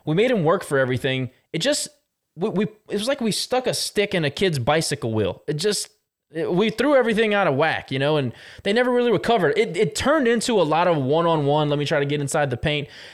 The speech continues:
That, dude, Kinsey missed a lot of open cutters to the basket because he was so worried about getting his shot. But I think that we forced him into that because nothing was moving.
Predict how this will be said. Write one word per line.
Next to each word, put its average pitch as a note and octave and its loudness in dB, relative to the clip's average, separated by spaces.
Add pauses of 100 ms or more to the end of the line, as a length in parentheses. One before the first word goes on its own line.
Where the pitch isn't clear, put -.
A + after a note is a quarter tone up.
That, G3+ -2
dude, F#3+ -2 (260)
Kinsey F#4+ 0
missed F#3 2
a F3 2
lot D#3 4
of D3+ 2
open D#3 0
cutters C3+ 0
to D#3+ -2
the A#2+ 0
basket C3+ -2
because C3+ -2
he E3+ -2
was C3 -4
so A3+ 2
worried G3 4
about C#3 2
getting D3+ 0
his D3+ 0
shot. C#3 -2 (340)
But E3+ 2
I - 2
think A#3 -4
that G3+ 2
we F3+ 0
forced G#3 0
him F#3 -2
into G#3 0
that C#3 2
because D3+ 0 (240)
nothing G#3 2
was F3+ 2
moving. D#3 0